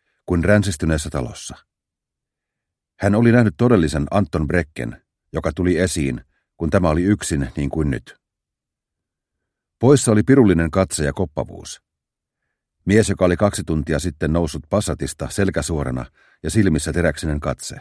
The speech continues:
oli muuttunut samalla hetkellä, kun astui hotellihuoneeseen. Huoneen valoa oli sammutettu ja sytytetty,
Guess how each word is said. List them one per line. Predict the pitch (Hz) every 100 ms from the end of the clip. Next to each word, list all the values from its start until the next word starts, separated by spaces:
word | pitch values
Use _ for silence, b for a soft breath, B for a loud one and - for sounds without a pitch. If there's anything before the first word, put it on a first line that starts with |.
| - _ _ _ _ _ _ _
oli | - 98
muuttunut | 120 113 107 95
samalla | 139 135 90 80
hetkellä, | 87 76 - 64 57 _ -
kun | 82
astui | 82 - 82
hotellihuoneeseen. | 71 85 71 67 65 53 58 - - - _ _ _ _ _ _ _ _ _ _ _ _ _ _ _ _ -
Huoneen | 123 117 95
valoa | 113 123 98
oli | 82 87
sammutettu | 110 101 76 76 85
ja | 76
sytytetty, | 95 90 76 71 -